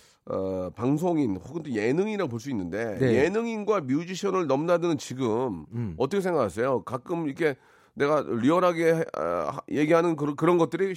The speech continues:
Speaker 1: 혹은 실수가 될 수가 있고.
Speaker 2: 네.
Speaker 1: 그런 것, 나는 정말 리얼하게 얘기를 하지만
Speaker 2: 네.
Speaker 1: 받아들이는 분 입장에서는 "아, 이제 그 얘기 또 해." 뭐,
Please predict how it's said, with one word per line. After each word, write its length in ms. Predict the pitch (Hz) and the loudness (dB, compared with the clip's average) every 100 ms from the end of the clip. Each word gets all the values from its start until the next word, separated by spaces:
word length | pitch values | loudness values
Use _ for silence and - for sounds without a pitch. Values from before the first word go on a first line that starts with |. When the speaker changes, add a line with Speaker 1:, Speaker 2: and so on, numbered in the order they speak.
| - | -8
Speaker 1:
혹은 140 | 196 226 | -4 -2
실수가 380 | - 247 - 262 | -2 -2 4 6
될 140 | 160 | 4
수가 200 | 123 135 | 2 2
있고. 320 | 107 98 87 92 | 2 0 -2 0
Speaker 2:
네. 320 | 131 117 95 73 - 117 | 2 0 -4 -10 -10 0
Speaker 1:
그런 220 | 165 226 | 2 4
것, 100 | 214 | 4
나는 220 | 170 214 | 4 4
정말 240 | 202 214 185 | 2 2 4
리얼하게 400 | 147 170 175 143 | 4 4 2 0
얘기를 240 | 135 147 | 0 -2
하지만 400 | 151 147 175 208 | -2 0 0 0
Speaker 2:
네. 180 | 113 113 | -4 0
Speaker 1:
받아들이는 540 | 127 139 160 156 160 139 | 2 4 2 2 -4 -2
분 100 | 147 | -4
입장에서는 580 | 127 135 117 101 131 147 | -4 -2 -4 -4 -6 -6
"아, 180 | 104 98 | -8 -8
이제 240 | 95 78 | -8 -10
그 180 | 123 151 | -8 -4
얘기 220 | 175 160 156 | -2 -4 -6
또 160 | 214 226 | 0 2
해." 60 | |
뭐, 180 | 226 156 | 4 2